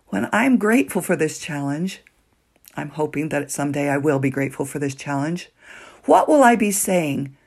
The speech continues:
that I learned? What will I be saying that I became from it? How will I be using this experience to serve and help others?" Project your thoughts into the future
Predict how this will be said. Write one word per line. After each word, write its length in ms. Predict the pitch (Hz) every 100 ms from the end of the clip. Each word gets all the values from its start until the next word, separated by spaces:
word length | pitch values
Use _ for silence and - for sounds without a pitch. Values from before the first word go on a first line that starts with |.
| _
that 140 | 156
I 120 | 160 160
learned? 540 | 156 190 147 139 - - -
What 160 | 220 -
will 120 | 208
I 80 | 190
be 140 | 175
saying 480 | 156 - 170 165 151 _ _ _ _ _ _ _ _
that 140 | 160 156
I 80 |
became 640 | 151 147 139 - 247 202 143
from 260 | - 139
it? 220 | 127 - - _ _ _ _ _ -
How 320 | - 214 247
will 120 | 233
I 120 | 208
be 120 | 185 180
using 440 | 170 240 226 190
this 180 | 160 180
experience 560 | - - 160 165 180
to 220 | - 202 - _ _ _
serve 360 | - - 170 180
and 100 | 196
help 260 | 180 185
others?" 480 | 220 269 - 151 - - _ _ _ _ _ _ - - _ _ _ _ _ _ _ _ _ _ _
Project 560 | - 139 156 165 - 208
your 80 |
thoughts 440 | 196 180 147 - -
into 240 | 156 151
the 120 | 156
future 580 | 156 - 180 - 160 143